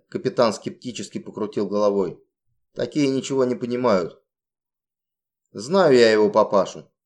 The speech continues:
Этого можно было и на пол лимона раскрутить. Но это дело ваше".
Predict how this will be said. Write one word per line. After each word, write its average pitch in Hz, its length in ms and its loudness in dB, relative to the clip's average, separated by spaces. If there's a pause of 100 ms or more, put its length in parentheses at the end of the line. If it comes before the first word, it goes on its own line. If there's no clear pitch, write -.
(180)
Этого 135 340 0
можно 127 320 0
было 127 500 2 (480)
и 127 80 -8
на 120 120 0
пол 127 260 2
лимона 123 320 2
раскрутить. 95 580 -6 (840)
Но 80 80 -8
это 107 240 -2
дело 104 260 0
ваше". 104 320 0